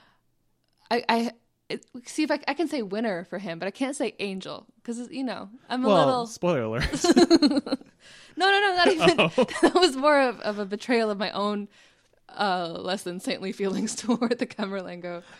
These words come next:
Speaker 2: Oh, that's fair.
Speaker 1: <laughs> Um,
Speaker 2: I mean, angel, I think we're taking all around to just mean, like,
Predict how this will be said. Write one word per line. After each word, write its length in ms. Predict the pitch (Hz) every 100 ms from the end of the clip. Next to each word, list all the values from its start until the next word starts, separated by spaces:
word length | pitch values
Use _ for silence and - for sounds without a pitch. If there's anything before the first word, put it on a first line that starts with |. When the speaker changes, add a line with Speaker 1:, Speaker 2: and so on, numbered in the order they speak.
| -
Speaker 2:
Oh, 220 | 214 202
that's 200 | 247 269
fair. 360 | 120 95 92 -
Speaker 1:
<laughs> 80 | 240
Um, 200 | 220 202 190
Speaker 2:
I 80 |
mean, 140 | 202 208
angel, 380 | 214 254 226 185
I 80 |
think 240 | 165 170 151
we're 80 | 143
taking 280 | 156 139 131
all 240 | 143 135
around 420 | 123 131 123 120
to 80 | 135
just 220 | 123 -
mean, 220 | 131 120
like, 220 | 120 117